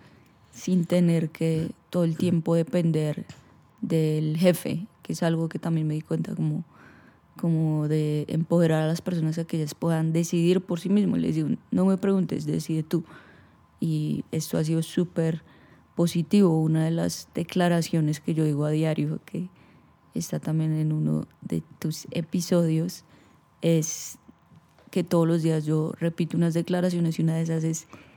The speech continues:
"Dios me llamó a creer en las personas, ver lo mejor en ellas y a desarrollar líderes con propósito". O sea, cuando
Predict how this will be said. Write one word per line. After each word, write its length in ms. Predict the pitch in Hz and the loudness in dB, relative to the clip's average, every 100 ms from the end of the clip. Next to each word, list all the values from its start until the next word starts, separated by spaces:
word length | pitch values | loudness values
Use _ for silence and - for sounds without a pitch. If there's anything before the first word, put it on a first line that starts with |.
| _ - | _ -4
"Dios 340 | 165 190 190 185 | 4 6 6 6
me 120 | 196 | 4
llamó 480 | 214 202 170 160 180 _ - | 4 4 4 2 -4 _ -10
a 140 | 175 165 | -6 -6
creer 380 | - 170 175 175 | -2 0 2 2
en 100 | 175 | 0
las 140 | 185 | 0
personas, 480 | - 202 165 156 165 | -4 -2 0 -2 -2
ver 120 | 160 | 0
lo 120 | 151 | 0
mejor 380 | 156 165 160 160 - | 0 0 -2 -4 -4
en 140 | 185 | 2
ellas 400 | 185 175 165 175 - - - - - _ - _ - | 4 4 0 -4 -12 -20 -20 -20 -20 _ -20 _ -2
y 120 | 180 | 2
a 80 | 170 | 4
desarrollar 600 | 170 165 170 170 160 156 | 4 2 0 2 2 2
líderes 380 | 151 160 156 160 | 2 2 0 -2
con 220 | - 160 | -2 -2
propósito". 600 | - 156 143 147 - - | -2 -2 -4 -4 -6 -6
O 40 | |
sea, 160 | 147 156 | -6 -6
cuando 320 | - 165 160 | -4 -2 -2